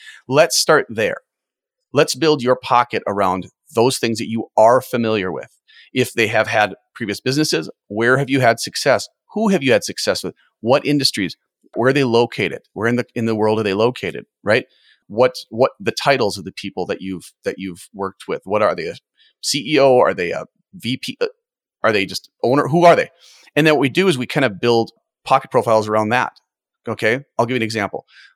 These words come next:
Um, for our broker business, I, 'cause I live in Montana, um, I, I cover Montana and, uh, part of, of Idaho, right? So when I work on,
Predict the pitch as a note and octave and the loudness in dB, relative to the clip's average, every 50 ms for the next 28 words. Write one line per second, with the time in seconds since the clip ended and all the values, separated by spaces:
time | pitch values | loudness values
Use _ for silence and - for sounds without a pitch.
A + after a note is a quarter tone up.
0 | _ - G#2+ G#2 G2+ G2 F#2+ G2 F#2+ E2+ - _ _ _ - B2 G#2+ A2+ A#2 A2 | _ 0 2 2 4 2 2 0 -4 -8 -10 _ _ _ 0 2 2 2 4 2
1 | C3+ C3 - C3 G#2+ G#2+ G2 F2 G2 F#2+ F#2+ - - - - F2 F#2+ G2+ G#2+ G#2+ | 2 0 0 0 -2 -2 -4 -4 -4 -6 -6 -6 -8 -6 -2 0 0 2 2 0
2 | G#2+ - - _ _ _ _ - - - - G#2 F#2+ G2 F2+ G2 F#2 F2+ F2+ - | -2 -4 -8 _ _ _ _ -14 -14 -10 -6 -6 -4 -4 -4 -4 -4 -4 -4 -4
3 | - G2+ F#2+ F2+ - _ - _ _ - - G2+ F#2+ F#2+ F2+ E2 - _ _ _ | -4 -4 -4 -4 -8 _ -20 _ _ -2 2 2 2 2 0 -2 -8 _ _ _
4 | _ _ - - - - - - G#2 A2+ A2 F#2+ - - A2 G2 G#2 G#2 G2 G2 | _ _ -8 -8 -6 -4 0 2 2 2 0 -2 -2 -2 -2 0 0 0 -2 -2
5 | G2+ - A#2+ A#2+ B2+ B2+ C#3 - _ _ _ _ - G2 G2 F#2+ F#2 F#2 F#2 F#2 | -2 -2 -2 0 0 -2 -4 -6 _ _ _ _ -6 -4 -2 -2 -2 -2 -4 -6
6 | - - - F2 F2+ F2+ F2 E2+ F#2 - - _ _ - - A#2+ A2 G#2+ G2 - | -6 -2 0 2 4 4 4 2 2 0 -6 _ _ -4 -2 0 0 0 -2 -4
7 | - _ - F2+ F2+ E2+ C#2 G2 F#2+ F2+ E2+ F#2+ - - - _ _ _ _ _ | -6 _ -4 -2 -2 0 0 -2 -2 -2 -4 -6 -6 -8 -10 _ _ _ _ _
8 | _ _ _ _ - F#2+ G#2 C3 B2+ _ _ _ _ _ _ _ _ _ - - | _ _ _ _ -4 -2 -2 -2 -2 _ _ _ _ _ _ _ _ _ -6 0
9 | - B2 A2+ A2 A2 G#2+ - - G2+ A2+ G#2+ F2+ G#2+ A#2+ B2 B2+ A#2 - - _ | 2 4 4 4 2 0 -2 -4 -2 -2 0 2 2 2 2 0 0 -4 -8 _
10 | _ _ _ _ _ - - G#2 A2+ A2 - A2+ G#2+ G#2 G2 | _ _ _ _ _ -12 -6 -4 -2 -2 0 0 -2 -2 -4